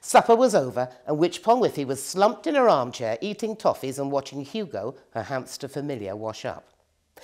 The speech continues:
The only sounds were of clinking plates and a bit of tuneless humming from Hugo, and a lot of vigorous, noisy chewing from Pongwithy. Suddenly, the chewing stopped. Hugo, said Pongwithy, urgently but indistinctly. Hugo, I'm stuck.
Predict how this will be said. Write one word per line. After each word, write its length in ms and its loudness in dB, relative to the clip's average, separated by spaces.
The 100 4
only 140 2
sounds 440 0
were 80 -8
of 160 -12
clinking 500 -2
plates 340 -4
and 80 -4
a 40 -8
bit 140 -8
of 140 -12
tuneless 460 -4
humming 360 -10
from 160 -12
Hugo, 460 -10
and 120 -6
a 60 6
lot 200 2
of 80 0
vigorous, 540 0
noisy 500 -2
chewing 460 -10
from 200 -14
Pongwithy. 540 -10
Suddenly, 720 -2
the 60 -10
chewing 360 -6
stopped. 540 -8
Hugo, 380 2
said 220 -18
Pongwithy, 580 -10
urgently 460 -2
but 180 -10
indistinctly. 760 -10
Hugo, 260 6
I'm 140 2
stuck. 340 6